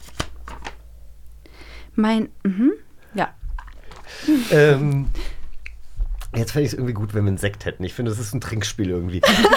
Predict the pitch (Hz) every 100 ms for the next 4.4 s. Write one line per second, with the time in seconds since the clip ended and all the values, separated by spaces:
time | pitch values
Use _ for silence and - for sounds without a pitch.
0 | - 480 - 508 508 403 - - - 127
1 | 131 - - 156 156 - - - - -
2 | - - 120 113 101 110 101 101 98 -
3 | 113 120 87 82 - 110 120 117 113 -
4 | 110 87 71